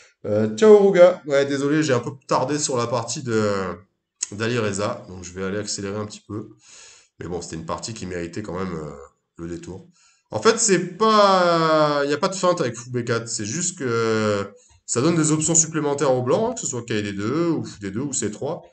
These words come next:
Mais en fait, après C trois, fou D six, roc, roc, il n'y a pas de meilleur coup pour les blancs que de jouer C quatre.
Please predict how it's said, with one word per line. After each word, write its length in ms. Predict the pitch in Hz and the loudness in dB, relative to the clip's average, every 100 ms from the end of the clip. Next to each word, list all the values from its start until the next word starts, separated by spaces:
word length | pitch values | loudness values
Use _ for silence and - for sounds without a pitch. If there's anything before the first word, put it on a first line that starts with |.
| _ _ _ - | _ _ _ -8
Mais 60 | |
en 60 | 98 | -4
fait, 120 | 202 | -2
après 160 | 190 147 | 0 0
C 160 | 143 | 0
trois, 200 | 147 165 | 0 -2
fou 120 | 160 139 | -2 -4
D 140 | 127 | -4
six, 300 | 127 151 139 | -2 0 0
roc, 240 | 131 117 120 | 2 -2 0
roc, 260 | 165 214 - - _ - | -2 -2 -8 -20 _ -12
il 40 | 120 | -2
n'y 60 | |
a 40 | 131 | 0
pas 120 | 208 | 0
de 80 | 185 | 2
meilleur 280 | 175 165 165 | 4 2 0
coup 100 | 175 | -6
pour 160 | 151 | -2
les 100 | 135 | -2
blancs 200 | 131 165 | 0 -2
que 60 | 165 | -2
de 40 | |
jouer 140 | 123 127 | -4 -2
C 200 | 131 123 | -2 -4
quatre. 320 | 110 107 | -8 -10